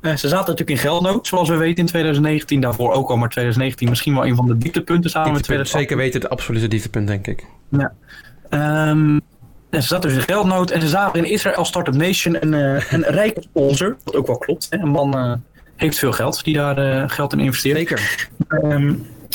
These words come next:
Speaker 1: en Israël Startup Nation stemde toe en wilde graag Williams sponsoren, mits Roy Nissany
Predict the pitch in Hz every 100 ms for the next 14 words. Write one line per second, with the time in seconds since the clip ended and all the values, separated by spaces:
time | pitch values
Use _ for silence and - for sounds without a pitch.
0 | - 196 202 175 202 208 220 226 208 185
1 | 233 226 - 226 196 190 311 185 - -
2 | - - 160 165 208 208 190 190 180 160
3 | 175 156 135 - 185 196 190 196 143 160
4 | 294 - - - - - - - - -
5 | _ - - 160 202 202 208 - 285 302
6 | 262 208